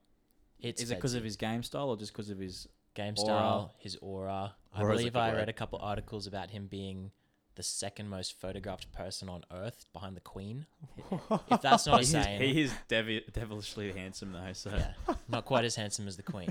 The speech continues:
Speaker 2: <laughs>
Speaker 1: but
Speaker 2: Oh, come on.
Speaker 3: Come on, mate.
Speaker 1: <laughs> But, uh, yeah, I'm gonna have to throw it out to Fedzi as a biased
Speaker 2: The Fed
Speaker 1: tennis
Speaker 2: Express.
Speaker 1: fan.
Speaker 2: Kelly Slater, the Fed Express, and
Speaker 3: I'm gonna go. So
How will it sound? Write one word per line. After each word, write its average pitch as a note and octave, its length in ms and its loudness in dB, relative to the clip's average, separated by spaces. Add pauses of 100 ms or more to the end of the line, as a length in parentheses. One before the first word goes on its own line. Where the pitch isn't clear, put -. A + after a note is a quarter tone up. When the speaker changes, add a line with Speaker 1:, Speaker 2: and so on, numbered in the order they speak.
Speaker 2:
<laughs> - 60 -20
Speaker 1:
but - 340 -2 (400)
Speaker 2:
Oh, - 220 2
come A#2+ 180 -6
on. - 100 -8 (380)
Speaker 3:
Come - 160 2
on, A3+ 160 4
mate. B3 180 6 (340)
Speaker 1:
<laughs> - 220 -2
But, G#2 160 4
uh, F#2 260 2
yeah, G#2 160 2
I'm G2 80 -2
gonna G#2 120 0
have G#2+ 100 -2
to G#2+ 60 -10
throw F#2 200 -6
it E2 60 -6
out E2 140 -6
to F#2 60 -12
Fedzi E2+ 500 -10
as - 100 -10
a F2+ 40 -12
biased E2 360 -8
Speaker 2:
The - 60 -6
Fed C3 140 0
Speaker 1:
tennis F#2+ 160 0
Speaker 2:
Express. A#2+ 400 0
Speaker 1:
fan. - 80 -14 (240)
Speaker 2:
Kelly C3+ 220 0
Slater, B2+ 520 0
the A#2+ 80 -6
Fed B2+ 200 -2
Express, - 640 -2 (720)
and B2+ 420 -2 (460)
Speaker 3:
I'm D#3 300 2
gonna A3 220 -4
go. A2 640 2 (800)
So B2+ 500 0